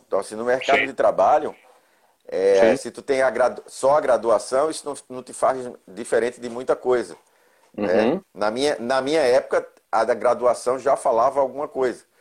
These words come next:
Speaker 1: Depo-, logo
Speaker 2: Sim.
Speaker 1: depois vieram, vieram a, as, as pós-graduações que te diferenciava no mercado, né?
Speaker 2: Sim.
Speaker 1: Rec-, recentemente, é, já entrou a ideia de que pra tu, tu se diferenciar no mercado, tu precisa ter, além da especialização, um mestrado.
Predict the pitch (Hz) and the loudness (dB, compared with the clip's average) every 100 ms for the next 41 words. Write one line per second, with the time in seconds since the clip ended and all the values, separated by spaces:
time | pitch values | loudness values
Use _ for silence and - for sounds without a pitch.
0 | _ _ - 110 107 107 120 101 123 143 | _ _ -2 -2 0 0 2 2 0 -2
1 | 131 139 139 127 117 139 101 117 117 120 | -2 -4 -2 2 4 2 -2 -2 2 4
2 | 135 143 139 95 117 113 - 107 - 113 | 2 0 0 0 0 -2 -4 -6 -2 -2
3 | 113 117 107 104 101 120 - 127 _ 127 | 0 -2 0 0 -2 -8 -10 -12 _ -12
4 | 123 135 123 131 139 139 139 117 113 - | -6 -2 -2 -2 0 0 0 -4 -8 0
5 | 101 90 78 _ _ _ _ _ _ - | 2 0 -2 _ _ _ _ _ _ -2
6 | 90 110 113 _ _ _ _ 110 123 - | 2 2 0 _ _ _ _ -4 -2 -6
7 | - 117 120 143 143 143 120 135 160 165 | -4 -2 0 -2 -2 -4 -2 -2 -4 -4
8 | 170 - _ _ _ _ _ _ 98 101 | -6 -8 _ _ _ _ _ _ 2 4
9 | 98 98 92 104 110 110 110 107 117 127 | 4 2 0 -2 0 0 0 2 2 2
10 | 104 107 123 127 131 127 - 127 139 - | 4 4 4 2 -4 -10 -4 0 0 -2
11 | - _ _ _ 113 - 131 143 143 127 | -12 _ _ _ -16 -14 -14 -8 -4 -2
12 | 127 123 120 113 110 120 - - - 123 | -2 -2 -2 -4 -2 -4 -4 -16 -8 -8
13 | - 117 117 110 131 135 - 110 110 110 | -4 2 2 2 0 -2 -2 -4 -2 -2
14 | 107 98 117 123 123 135 127 120 - 110 | -2 -2 -2 -4 -4 -10 -4 -4 -2 0
15 | 104 90 | 2 2